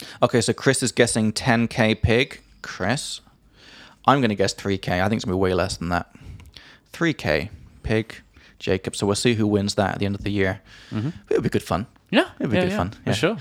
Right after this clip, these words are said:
Speaker 1: 'Cause I think you could fit, I think you could fit, like, at least forty thousand crowns in there.
Speaker 2: I mean, depending on what coin it is,
Speaker 1: If
Speaker 2: but
Speaker 1: it was
Speaker 2: yeah, like
Speaker 1: fifties?
Speaker 2: Yep. Yeah, yeah,
Speaker 1: Yeah.
Speaker 2: Could be a lot.
Speaker 1: I was thinking, is it a bit too cheeky to say, like, "I only accept fifties," like, on the side of the
Speaker 2: <laughs>
Speaker 1: pig?
Speaker 2: No,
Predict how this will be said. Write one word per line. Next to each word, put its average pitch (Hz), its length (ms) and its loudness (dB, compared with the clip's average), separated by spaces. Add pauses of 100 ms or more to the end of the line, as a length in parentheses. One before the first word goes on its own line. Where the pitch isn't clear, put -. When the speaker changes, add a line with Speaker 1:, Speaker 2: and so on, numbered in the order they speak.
(100)
Speaker 1:
'Cause 127 100 2
I 143 120 8
think 143 200 2
you 127 80 -2
could 113 120 2
fit, - 480 2
I - 40 -2
think 131 120 -2
you 117 80 2
could 117 80 0
fit, - 240 2
like, - 180 2
at - 80 -6
least - 160 -4
forty 107 300 2
thousand 101 260 0
crowns 107 300 2
in 110 80 0
there. 117 120 2
Speaker 2:
I 120 80 8
mean, 135 140 4
depending 120 340 2
on 104 60 2
what 98 140 0
coin 95 260 0
it 90 100 0
is, 90 220 0
Speaker 1:
If - 60 2
Speaker 2:
but - 100 6
Speaker 1:
it 135 60 8
was 107 100 8
Speaker 2:
yeah, 101 60 4
like 110 80 6
Speaker 1:
fifties? 131 400 0 (220)
Speaker 2:
Yep. 113 280 6 (140)
Yeah, 98 140 4
yeah, 92 160 4
Speaker 1:
Yeah. 98 160 4
Speaker 2:
Could - 120 -2
be 98 100 2
a 92 60 4
lot. 92 260 0 (320)
Speaker 1:
I - 40 6
was 123 100 6
thinking, 127 240 2
is 139 140 4
it 151 80 4
a - 20 8
bit 131 180 0
too 147 140 2
cheeky 123 520 0
to - 120 -8
say, 110 180 4
like, 101 320 2
"I 107 120 2
only 101 160 2
accept - 260 -4
fifties," 120 400 -2
like, 95 160 2
on 101 80 6
the 104 60 6
side 107 180 6
of - 60 -2
the 92 120 2
Speaker 2:
<laughs> - 0 -
Speaker 1:
pig? 117 160 6
Speaker 2:
No, 117 60 6